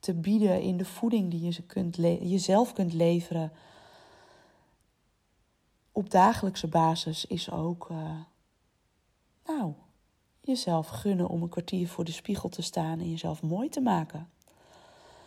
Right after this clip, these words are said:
Want we weten allemaal dat die echte schoonheid van binnen zit, maar die aandacht die je aan jezelf schenkt, die voedt ook die schoonheid die daar van binnen zit.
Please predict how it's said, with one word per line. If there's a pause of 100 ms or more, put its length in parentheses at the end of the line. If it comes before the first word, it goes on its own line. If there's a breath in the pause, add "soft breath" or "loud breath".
(540 soft breath)
Want
we
weten
allemaal
dat
die
echte
schoonheid
van
binnen
zit,
maar (1500 soft breath)
die
aandacht
die
je
aan
jezelf
schenkt,
die
voedt
ook (200)
die
schoonheid
die
daar
van
binnen
zit.